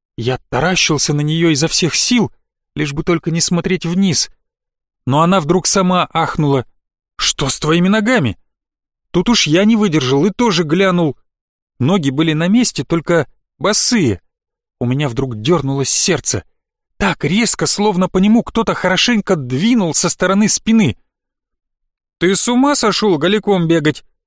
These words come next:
Валюха отодвинула меня в сторону и двинулась к нам, в квартиру. «Феклуня!» донеслось до меня издалека. «Ты за своим вообще смотришь? Вон с голыми ногами по бетону летает!» Она что-то бурчала,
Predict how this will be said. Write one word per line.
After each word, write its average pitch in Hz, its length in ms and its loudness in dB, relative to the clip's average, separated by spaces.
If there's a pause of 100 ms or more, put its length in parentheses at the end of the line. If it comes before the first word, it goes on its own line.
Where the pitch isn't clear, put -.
(160)
Валюха 160 420 0
отодвинула 165 520 0
меня 160 220 -2
в - 60 -8
сторону 180 400 -2
и 160 40 -2
двинулась 190 480 0
к - 80 -12
нам, 185 240 2
в - 80 -12
квартиру. 175 560 0 (1080)
«Феклуня!» 233 720 0 (160)
донеслось 196 580 0
до 143 100 0
меня 170 300 0
издалека. 147 540 -2 (320)
«Ты 240 180 0
за 214 120 0
своим 240 420 0
вообще 220 360 0
смотришь? 202 560 -2 (120)
Вон 247 280 2
с 180 60 0
голыми 226 280 2
ногами 208 400 2
по 196 120 0
бетону 196 400 2
летает!» 208 500 0 (600)
Она 170 220 0
что-то 180 300 -2
бурчала, 165 640 0